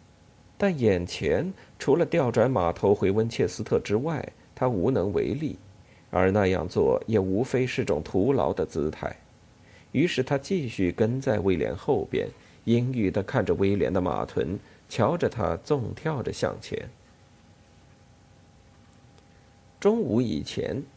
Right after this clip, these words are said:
他们到达了主教宫殿所在的山谷。菲利普想起年初到这里来的情景，战战兢兢地怀揣着致命的秘密。从那时起，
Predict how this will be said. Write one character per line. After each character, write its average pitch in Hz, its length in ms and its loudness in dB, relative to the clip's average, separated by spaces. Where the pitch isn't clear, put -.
他 117 160 0
们 107 140 4
到 123 220 0
达 87 160 2
了 104 100 2
主 82 180 -2
教 92 200 2
宫 113 240 0
殿 110 220 0
所 78 240 0
在 90 160 0
的 - 120 -2
山 113 280 -4
谷。 - 260 -6
菲 156 180 6
利 147 140 4
普 117 120 -2
想 104 240 0
起 120 160 -2
年 95 300 2
初 151 260 0
到 127 220 0
这 120 160 2
里 85 140 2
来 67 180 2
的 98 100 2
情 90 300 -4
景， 71 240 -4
战 175 260 0
战 95 180 4
兢 101 220 4
兢 95 160 4
地 87 80 4
怀 90 240 8
揣 101 180 2
着 92 120 2
致 120 300 -2
命 139 260 -2
的 85 100 0
秘 87 220 0
密。 53 200 -4
从 113 240 2
那 156 200 -2
时 - 220 -4
起， - 320 -6